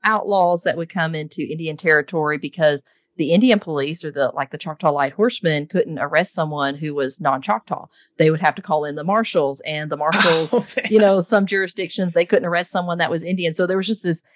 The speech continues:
Speaker 1: and it's like, "Where do they get tried at?" and, and all of these things. So,
Speaker 2: Oh, man.
Speaker 1: so
Speaker 2: And
Speaker 1: outlaws
Speaker 2: everyone else is in the middle, <laughs> like, trying to stay alive.
Speaker 1: <laughs>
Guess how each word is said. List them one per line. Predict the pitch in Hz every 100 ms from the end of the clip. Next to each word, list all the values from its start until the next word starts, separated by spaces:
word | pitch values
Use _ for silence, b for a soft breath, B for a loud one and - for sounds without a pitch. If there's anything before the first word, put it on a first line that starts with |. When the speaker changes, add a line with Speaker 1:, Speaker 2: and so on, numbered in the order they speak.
| _
Speaker 1:
and | 170
it's | 160
like, | 160 131 -
"Where | 160
do | 165
they | 170
get | 180 -
tried | - 247 233 208
at?" | 156 143 143
and, | 131 127 - _
and | 156 135
all | 165
of | 170
these | 160 143
things. | 160 147 151
So, | 220 160 156 208
Speaker 2:
Oh, | 196
man. | 202 226
Speaker 1:
so | 277
Speaker 2:
And | 202
Speaker 1:
outlaws | 233 226 208 202
Speaker 2:
everyone | 302 311 320
else | 311 311
is | 330 302
in | 294
the | 285
middle, | 285 320 349 277
<laughs> |
like, | 294 381 311 -
trying | 415 415 339
to | -
stay | - 311
alive. | 247 233 - 392
Speaker 1:
<laughs> | 554